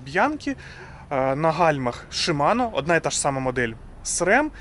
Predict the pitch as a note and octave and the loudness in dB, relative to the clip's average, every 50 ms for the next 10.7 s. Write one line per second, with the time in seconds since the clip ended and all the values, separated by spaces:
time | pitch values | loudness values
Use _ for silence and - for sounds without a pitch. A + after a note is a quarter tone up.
0 | - - - C3+ C#3 D#3 F#3+ A3 G#3 G3 - - D3+ - D#3 D3 D#3 D#3+ D#3+ - | -14 -8 -6 -2 0 2 2 2 2 0 -2 -2 -4 -2 0 2 2 2 2 2
1 | - D3+ B2 - - - - - - C#3 B2+ - - C3 B2 B2+ C#3 C3+ B2+ - | -2 -6 -6 -8 -14 -20 -16 -8 -6 -6 -6 -4 -4 -4 -4 -4 -4 -6 -6 -6
2 | - - - - F3 E3 D3+ C3 A#2+ A#2+ A#2+ A#2+ - - - - G3 A3+ C4+ D#4+ | -6 -4 0 0 2 4 4 4 4 2 -2 -2 -4 -8 -10 -8 -6 -6 -6 -6
3 | - - - - D#3 D#3 C#3+ C3 B2+ A#2+ D3+ E3+ G#3+ B3+ B3+ - - - - - | -6 -8 -4 0 0 2 2 0 0 0 2 4 4 2 0 -4 -10 -20 -20 -18
4 | - - - F3 F3+ G3 G3+ G3+ G3+ F#3 - - - - - - - - - E3+ | -18 -14 -10 -6 -4 -4 -2 -2 -4 -6 -8 -10 -20 -20 -20 -20 -10 -2 4 6
5 | F3+ G3 E3+ C3+ A#2 - - - - - - - - - - - E3+ E3+ E3 D#3+ | 8 8 8 6 2 -2 -2 -2 -2 -2 -4 -6 -16 -18 -10 -4 -2 0 0 0
6 | D3+ - - - D#3+ D3+ - F#3 F3 E3 D3+ C#3+ C#3 - - - C#3+ C#3 C#3+ D#3+ | 0 -2 -4 -4 -4 2 4 4 4 4 2 -2 -4 -6 -6 -4 -4 0 2 2
7 | E3 F3 G3 B3+ D#4 E4 C4 F#3 D#3 C#3+ - D#3+ - - - - D#3 D3 C3+ - | 2 2 2 2 2 2 2 2 -2 -4 -4 -8 -12 -8 -2 2 2 2 2 0
8 | - C#3+ C3 - D3 - - C3+ B2 A#2 G#2+ G#2+ G#2+ A#2 A2+ - - C3+ - - | -4 -6 -6 -6 -6 -2 -2 -2 -2 -2 -6 -6 -8 -10 -8 -8 -8 -6 -4 -4
9 | - B2+ A#2 A2+ - A#2 - - A2+ - - B2+ C#3 E3+ E3+ D#3 C3 A2+ A2 A2+ | -4 -6 -8 -10 -10 -12 -10 -10 -10 -10 -8 -4 -4 -2 -2 0 -2 -2 -2 -4
10 | G#2+ - - C3+ C3+ C3 B2 A2+ A2 - - - A2+ A2+ | -8 -6 -6 -6 -4 -2 -4 -4 -4 -6 -10 -10 -12 -12